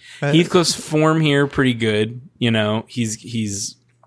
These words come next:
Speaker 2: got his arms out. He's not, he's a very active defender, which is, is nice to see. He's, he's looks like he's gonna go for the steal,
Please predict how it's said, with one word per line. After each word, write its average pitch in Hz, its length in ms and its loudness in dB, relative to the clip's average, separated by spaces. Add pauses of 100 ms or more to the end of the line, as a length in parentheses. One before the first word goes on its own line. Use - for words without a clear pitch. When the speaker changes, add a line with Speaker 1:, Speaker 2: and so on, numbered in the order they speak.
(220)
Speaker 2:
got 117 160 2
his 110 120 2
arms 113 300 4
out. 110 300 0
He's 113 160 -4
not, 113 320 -2
he's 113 200 -10
a 110 40 -10
very 131 240 -2
active 117 480 -4
defender, 107 720 -4 (400)
which - 220 -2
is, 95 340 -4
is 98 160 0
nice 92 280 -2
to 95 60 -4
see. 90 320 -2
He's, 113 280 -4
he's 131 240 0
looks 151 240 0
like 135 180 2
he's 113 220 -2
gonna 110 160 -2
go 98 260 0
for 95 240 -6
the 92 80 -6
steal, - 420 -6